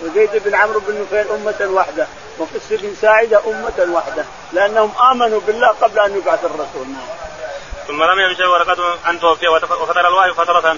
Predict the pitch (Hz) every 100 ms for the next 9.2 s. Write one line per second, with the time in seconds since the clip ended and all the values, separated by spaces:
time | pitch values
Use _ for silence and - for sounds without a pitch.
0 | 147 160 165 160 151 160 165 170 190 214
1 | 220 233 - 214 208 214 233 214 190 -
2 | 185 175 170 165 - - - 165 214 226
3 | 220 202 226 220 202 226 220 185 190 180
4 | 208 190 190 196 170 147 127 - - -
5 | 160 214 208 208 180 190 214 196 190 196
6 | 170 185 185 175 180 - 175 208 220 -
7 | - - 190 202 196 190 196 185 190 185
8 | 202 214 220 208 208 196 196 190 170 -
9 | 165 156